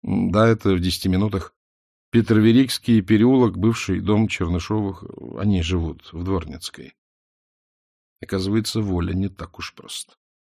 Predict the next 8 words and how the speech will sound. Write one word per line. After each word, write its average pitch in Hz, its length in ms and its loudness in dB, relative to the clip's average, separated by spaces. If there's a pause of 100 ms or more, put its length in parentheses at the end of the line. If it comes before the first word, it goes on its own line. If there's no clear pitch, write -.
(440)
Дал 107 300 4
подозреваемым 104 880 2
такие 104 340 -2
поручения, 98 640 0
чтобы 95 380 -2
никуда 104 400 0
не 107 100 4
отлучались. 110 920 -6